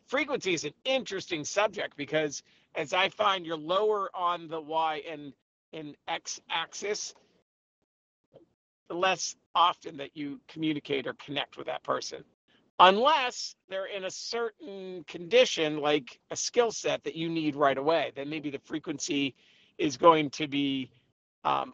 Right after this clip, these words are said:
upped a little bit, but not long-term. So when I look at frequency, I think more long-term. If, if this person's in my life, how often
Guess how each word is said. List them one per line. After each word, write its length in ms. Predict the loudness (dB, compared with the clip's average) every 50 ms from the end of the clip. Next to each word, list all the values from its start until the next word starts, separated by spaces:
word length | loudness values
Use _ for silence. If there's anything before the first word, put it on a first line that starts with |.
| _ 2
upped 340 | 2 2 2 0 -4 -18 -8 -4
a 100 | -4 -2
little 240 | -2 -2 -2 0 2
bit, 240 | 2 4 2 2 0 _ _ _ _ _ _ _ _ _ _ _ _ _ _ _ _ _ _ _ -12
but 120 | -10 -8
not 240 | -6 -8 -8 -6 -6
long-term. 540 | -2 -2 -2 -2 -4 -6 -12 -16 -16 -16 -20 _ _ _ _ _ _
So 120 | -8 -4
when 100 | -2 -2
I 80 | 0 -2
look 380 | -2 -4 -2 -2 -2 -2 -2
at 140 | -4 -8 -8
frequency, 500 | _ -10 -10 -8 -6 -8 -8 -6 -6 -6
I 60 | -8
think 240 | -6 -8 -10 -10 -8 -4
more 300 | -2 0 2 2 0 -2 _ -20 -20 -14
long-term. 960 | -10 -2 6 8 8 10 8 8 4 0 -6 -8 -10 -8 -8 -8 -8 -8 -8
If, 120 | -10 -10 _ _ _ _ _ _ _ _ _ -14
if 140 | -14 -8 -4
this 220 | -4 -4 -4 -4
person's 460 | -2 0 0 0 0 -2 -6 -6 -4
in 140 | -2 -2 0
my 160 | 0 0 0
life, 380 | 0 2 4 4 4 4 2 -4 -4
how 240 | -2 0 2 2 2
often 480 | 0 0 0 0 0 0 -2 -6 -18